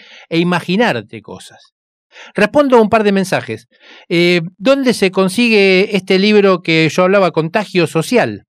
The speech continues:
¿Mm? Contagio Social, Guerra de Clases Microbiológica en China.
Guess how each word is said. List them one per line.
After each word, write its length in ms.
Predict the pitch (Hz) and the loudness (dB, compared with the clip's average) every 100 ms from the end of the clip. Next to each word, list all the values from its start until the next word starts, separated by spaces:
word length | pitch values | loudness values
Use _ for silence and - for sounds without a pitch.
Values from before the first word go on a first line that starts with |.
| _ | _
¿Mm? 160 | 170 226 226 _ - _ | -12 -12 -14 _ -20 _
Contagio 420 | 170 175 233 220 | -4 -2 -2 0
Social, 580 | 196 190 214 254 254 247 _ _ _ _ | 0 -2 2 2 2 -2 _ _ _ _
Guerra 340 | 175 247 240 220 | 0 0 2 2
de 120 | 190 | 0
Clases 360 | 226 233 208 170 | 0 -2 0 0
Microbiológica 1000 | 180 180 175 185 240 220 220 - 214 214 - | 0 2 4 4 4 0 -4 -2 -2 -2 -6
en 160 | 190 | -4
China. 500 | 190 151 120 107 101 | -2 -2 0 -4 -8